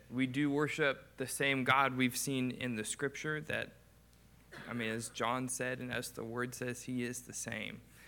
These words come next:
Um, it's been fun. It's been fun to walk with you guys through, I mean, books that I had probably studied with Exodus and Hebrews that are, they're just, they're more difficult to, to the eye than they look.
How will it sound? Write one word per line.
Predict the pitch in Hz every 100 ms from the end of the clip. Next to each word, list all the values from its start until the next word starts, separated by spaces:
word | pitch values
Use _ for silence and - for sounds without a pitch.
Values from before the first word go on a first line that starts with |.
| - - - - - - - -
Um, | - 110 98 - - - - - - - - - - - - - - - - - -
it's | - 165
been | - 185
fun. | 160 175 143 107 -
It's | 156 156
been | 185 180
fun | - 175 185
to | 180
walk | 156 151 151 -
with | 143
you | 135
guys | 120 127 123 113 107 - - - -
through, | 143 135 131 123 - - - - - - - - - - - - -
I | 123
mean, | 127
books | 120 175 165
that | - 147
I | 131 147
had | 151 135
probably | 143 139 127
studied | 120 - 127 127 131
with | 120 120
Exodus | 123 - 120 123
and | -
Hebrews | 113 120 117 113
that | - 110
are, | 113 104 - 110
they're | 127
just, | 127 143 139 - - -
they're | 123 151
more | 160 165 147
difficult | 131 135 127 - 113 85 - - - - - -
to, | 131 113 113
to | 101 -
the | 113
eye | 110 120 120
than | 110 107
they | 104
look. | 107 117 110 107